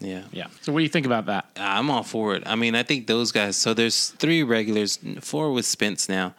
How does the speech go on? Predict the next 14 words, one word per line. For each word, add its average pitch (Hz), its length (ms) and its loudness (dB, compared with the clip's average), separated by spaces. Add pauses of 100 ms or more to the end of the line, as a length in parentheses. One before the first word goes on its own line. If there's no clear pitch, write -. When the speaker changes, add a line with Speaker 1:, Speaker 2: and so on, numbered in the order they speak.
(380)
Speaker 1:
but, 101 200 2
um, 95 300 -2
it's - 180 -6
Thurman, 123 540 0 (240)
Garcia, 104 680 2 (260)
and 98 120 -8
Sean 98 320 2
Porter. - 380 -6 (340)
They're 104 260 2
always 107 520 0
back 95 260 -2
and 95 100 -8
forth, 92 280 -4
and 113 320 -4